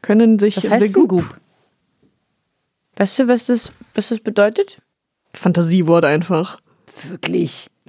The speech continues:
Speaker 2: Gwyneth. Benutzt mal hier
Speaker 1: Na, ihr Vorname klingt ja
Speaker 2: normale
Speaker 1: auch schon wie ein Fantasiename,
Speaker 2: Gwyneth, ja,
Speaker 1: also.
Speaker 2: hab ich, oh, da haben ihre Eltern auch gedacht, pff, ja, kein Bock auf die, nennen wir sie einfach
Speaker 1: <laughs> Buchstabenwürfel.
Speaker 2: Katzenmilb. Ja, die,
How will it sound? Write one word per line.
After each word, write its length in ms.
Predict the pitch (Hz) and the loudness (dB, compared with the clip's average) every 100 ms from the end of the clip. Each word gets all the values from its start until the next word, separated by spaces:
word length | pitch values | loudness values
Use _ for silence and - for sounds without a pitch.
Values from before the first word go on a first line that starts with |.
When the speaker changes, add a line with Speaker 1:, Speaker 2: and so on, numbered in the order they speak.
| - | -18
Speaker 2:
Gwyneth. 480 | - 180 180 180 170 - _ _ _ - | -2 0 2 2 2 -2 _ _ _ -2
Benutzt 340 | 202 202 339 | 0 0 0
mal 180 | 214 202 | 0 2
hier 380 | 202 202 190 180 - _ - | 2 2 2 0 -8 _ -6
Speaker 1:
Na, 80 | 190 | -2
ihr 160 | 214 | -2
Vorname 400 | - 220 254 240 | 0 2 2 2
klingt 240 | 160 160 202 | 2 2 2
ja 60 | |
Speaker 2:
normale 60 | 190 | 2
Speaker 1:
auch 100 | - | 2
schon 160 | - 214 | 2 2
wie 80 | |
ein 60 | 190 | 2
Fantasiename, 760 | 196 190 175 170 190 185 180 180 | 0 0 0 2 2 2 0 0
Speaker 2:
Gwyneth, 160 | 180 | 0
ja, 60 | 170 | 0
Speaker 1:
also. 200 | 185 180 | 0 0
Speaker 2:
hab 80 | 190 | -2
ich, 60 | - | -4
oh, 80 | |
da 100 | 151 139 | -8 -6
haben 80 | |
ihre 140 | 147 123 | -8 -8
Eltern 200 | 139 135 | -8 -8
auch 60 | |
gedacht, 360 | 156 147 147 - - | -8 -10 -12 -10 -4
pff, 340 | 294 - - 262 | -4 -4 -6 -6
ja, 160 | - | -8
kein 240 | 151 208 143 | -8 -8 -8
Bock 180 | 143 | -10
auf 160 | 147 - | -12 -12
die, 140 | - | -12
nennen 200 | 139 143 | -10 -10
wir 100 | 147 139 | -10 -10
sie 60 | |
einfach 280 | 139 147 151 - | -10 -10 -12 -14
Speaker 1:
<laughs> 80 | - | -4
Buchstabenwürfel. 920 | 220 - 180 196 185 175 175 175 175 | -2 0 0 2 2 4 4 4 2
Speaker 2:
Katzenmilb. 80 | - - - - _ | -4 -10 -20 -20 _
Ja, 100 | 185 | -2
die, 280 | 190 - 254 | 0 0 -2